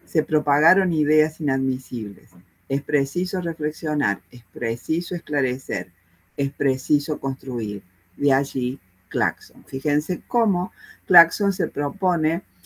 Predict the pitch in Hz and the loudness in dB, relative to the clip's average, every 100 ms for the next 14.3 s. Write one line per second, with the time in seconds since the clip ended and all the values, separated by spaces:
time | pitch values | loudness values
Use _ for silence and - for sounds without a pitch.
0 | - - _ _ 175 170 175 180 196 196 | -20 -20 _ _ 2 4 4 6 6 4
1 | - 196 185 226 247 185 160 151 147 139 | 2 0 4 2 2 -2 0 -2 0 0
2 | 131 135 156 151 131 135 151 156 190 170 | 0 0 0 0 -4 -4 -2 0 0 0
3 | 160 151 151 143 160 165 160 - 165 175 | -2 -2 -2 -2 -2 -2 -4 0 0 0
4 | 180 180 165 - 156 156 170 170 - 156 | -2 -2 -2 -2 -2 0 -2 -4 -4 -4
5 | 151 135 165 196 170 143 135 214 233 - | 0 0 2 2 2 2 0 -2 -4 -2
6 | 156 151 - 143 139 135 131 135 151 151 | -2 -2 -4 -4 -2 0 2 2 2 0
7 | 151 120 123 143 - 143 139 _ _ _ | -4 -2 2 0 2 -2 -2 _ _ _
8 | _ 139 139 165 170 131 127 131 - _ | _ -2 8 8 8 2 0 -2 -8 _
9 | _ _ _ _ _ 135 120 117 113 113 | _ _ _ _ _ 0 2 2 0 -2
10 | 113 _ _ - _ _ - _ _ 151 | -4 _ _ -20 _ _ -20 _ _ 2
11 | 143 127 127 190 185 123 131 - _ _ | 6 6 8 6 6 4 -2 -10 _ _
12 | _ - 131 127 123 - 131 131 123 123 | _ -2 0 2 0 -2 -2 0 0 -2
13 | 123 123 160 180 165 139 139 151 - 165 | -4 -4 -2 0 2 2 2 -2 -2 -4
14 | 165 170 196 | 0 -2 -2